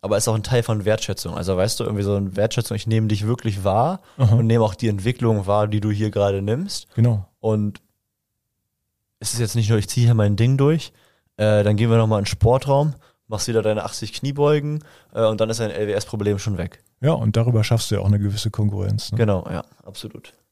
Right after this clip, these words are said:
Speaker 2: Ja.
Speaker 1: Also würdest du sagen, im Behandlungsraum, Struktur, machen wir einen Haken dran.
Speaker 2: Ich glaub, wir müssen jetzt einen Haken dran machen, weil wir schon fast eine halbe Stunde quatschen.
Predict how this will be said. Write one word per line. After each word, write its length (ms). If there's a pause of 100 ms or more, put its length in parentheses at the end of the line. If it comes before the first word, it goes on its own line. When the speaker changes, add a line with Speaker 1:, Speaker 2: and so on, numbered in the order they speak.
(420)
Speaker 2:
Ja. 180 (680)
Speaker 1:
Also 200
würdest 200
du 60
sagen, 440 (640)
im 160
Behandlungsraum, 800 (260)
Struktur, 600 (1300)
machen 180
wir 20
einen 100
Haken 220
dran. 240 (540)
Speaker 2:
Ich 100
glaub, 180
wir 80
müssen 340
jetzt 260
einen 100
Haken 340
dran 200
machen, 300
weil 140
wir 80
schon 200
fast 260
eine 100
halbe 220
Stunde 260
quatschen. 480